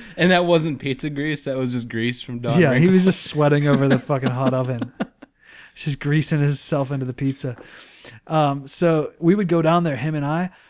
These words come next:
Speaker 2: and we would get a, a large pizza and a small fry, and we would fucking house this, the pizza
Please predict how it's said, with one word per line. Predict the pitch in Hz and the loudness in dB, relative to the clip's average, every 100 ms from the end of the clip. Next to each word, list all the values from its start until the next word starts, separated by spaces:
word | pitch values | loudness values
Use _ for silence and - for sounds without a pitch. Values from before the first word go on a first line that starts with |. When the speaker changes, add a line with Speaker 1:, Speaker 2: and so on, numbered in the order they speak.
| - | -6
Speaker 2:
and | 156 | 0
we | 170 | 2
would | 170 | 2
get | 165 | 0
a, | 135 127 | 0 -2
a | 135 | -4
large | 135 147 202 190 | -2 0 0 0
pizza | 202 190 165 | -4 -2 -2
and | 139 | -4
a | |
small | - 143 | -4 -6
fry, | 135 139 | -4 -6
and | - 131 | -4 -2
we | 143 | -2
would | 139 | -2
fucking | - 160 147 143 | -4 -6 -6 -6
house | 120 160 185 - | -6 -4 -4 -6
this, | - 185 - - | -8 -8 -8 -14
the | 160 143 | -6 -6
pizza | 123 - 190 190 190 113 110 | -4 -4 0 0 0 -4 -6